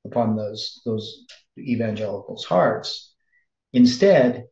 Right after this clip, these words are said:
they're yielding ground to get accepted individually, right? To be, for the church to be accepted,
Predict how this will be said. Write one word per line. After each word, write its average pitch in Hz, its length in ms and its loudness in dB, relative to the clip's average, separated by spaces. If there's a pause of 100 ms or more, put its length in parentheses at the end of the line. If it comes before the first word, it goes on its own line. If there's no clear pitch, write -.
(240)
they're 127 180 6
yielding 147 600 4
ground 123 600 0 (360)
to - 120 -4
get - 320 -4
accepted 131 540 -4
individually, 123 720 -4 (600)
right? 123 280 -6
To - 80 -8
be, 143 180 -2
for - 200 2
the 127 120 2
church - 440 0
to 139 100 -2
be 120 120 0
accepted, - 380 -10